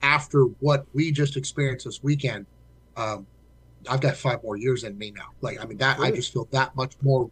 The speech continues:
Speaker 1: recharged to get back into my lodge, any lodge, every lodge, and, uh,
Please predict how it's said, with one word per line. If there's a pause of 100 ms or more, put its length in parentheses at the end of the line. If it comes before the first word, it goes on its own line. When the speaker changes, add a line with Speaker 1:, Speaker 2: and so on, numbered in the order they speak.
Speaker 1:
recharged (320)
to
get (120)
back
into (480)
my
lodge,
any
lodge,
every
lodge, (400)
and,
uh,